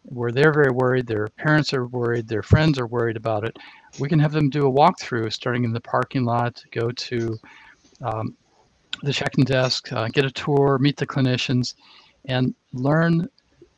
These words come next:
uh, what's going to happen in advance, have someone guide them through it who's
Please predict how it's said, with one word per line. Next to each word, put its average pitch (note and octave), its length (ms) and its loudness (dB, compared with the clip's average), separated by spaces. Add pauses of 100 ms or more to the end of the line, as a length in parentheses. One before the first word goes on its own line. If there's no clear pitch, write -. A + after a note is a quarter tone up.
uh, B2 280 -4 (120)
what's C3+ 200 -2
going C3 200 2
to A#2 60 0
happen C#3+ 580 0
in D#3 120 2
advance, A#2+ 440 -2
have C3 180 -4
someone C3 260 0
guide C3+ 240 2
them C#3+ 120 0
through D3 260 -2
it B2+ 100 -2
who's A#2+ 240 -6